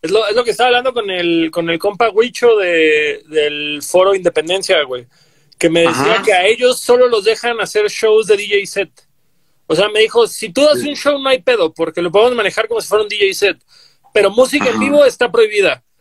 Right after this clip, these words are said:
Speaker 1: Pero el pinche Acron, güey, sí puede tener un pinche partido pa' quince mil personas y no hay pedo, güey.
Speaker 2: Sí, güey, no mames, yo sí que dije, "¿Qué pedo, no, güey?" Sacas así de, "¿Qué rollo con ese pedo?" <laughs>
Speaker 1: Eso
Speaker 2: Pero
Speaker 1: es
Speaker 2: ya
Speaker 1: un
Speaker 2: que
Speaker 1: buen
Speaker 2: está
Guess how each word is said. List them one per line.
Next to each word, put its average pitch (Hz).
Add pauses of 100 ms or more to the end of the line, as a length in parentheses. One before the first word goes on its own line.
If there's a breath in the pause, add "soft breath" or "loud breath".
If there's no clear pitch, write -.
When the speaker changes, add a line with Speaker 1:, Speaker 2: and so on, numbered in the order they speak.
(280)
Speaker 1:
Pero 208
el 190
pinche 269
Acron, 277
güey, 302
sí 277
puede 262
tener 208
un 247
pinche 262
partido 240
pa' 190
quince 180
mil 226
personas 233
y 202
no 196
hay 208
pedo, 175
güey. -
Speaker 2:
Sí, 196
güey, 208 (160)
no -
mames, 208
yo 185
sí 180
que 185
dije, 165
"¿Qué 135
pedo, 170
no, 175
güey?" 104
Sacas 104
así 98
de, 92 (640)
"¿Qué 107
rollo 123
con 123
ese 113
pedo?" 127
<laughs> 254
Speaker 1:
Eso 190
Speaker 2:
Pero 180
Speaker 1:
es 175
Speaker 2:
ya 190
Speaker 1:
un -
Speaker 2:
que 190
Speaker 1:
buen 480
Speaker 2:
está -